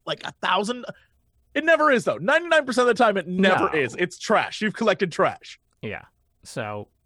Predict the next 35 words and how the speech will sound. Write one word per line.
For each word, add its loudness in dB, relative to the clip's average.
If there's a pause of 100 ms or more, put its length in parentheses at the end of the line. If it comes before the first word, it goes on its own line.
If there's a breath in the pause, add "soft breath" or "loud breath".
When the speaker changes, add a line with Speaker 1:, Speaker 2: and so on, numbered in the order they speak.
(180)
Speaker 2:
you -2
know, 2
maybe 2
don't -2
hoard -8
that -6
shit. -4 (2500 loud breath)
It's -12
not 4
gonna 4
Speaker 1:
As 2
I 6
Speaker 2:
benefit 6
Speaker 1:
look 4
Speaker 2:
you. 0
Speaker 1:
down, 6
as 6
I 6
look 4
down 6
here 6
and 0
see -2
this -2
big -2
stack -2
of -6
cards, 0 (280 soft breath)
like, -4
hmm, -8
Speaker 2:
You're 0
never 0
gonna 0
Speaker 1:
I 0
made -2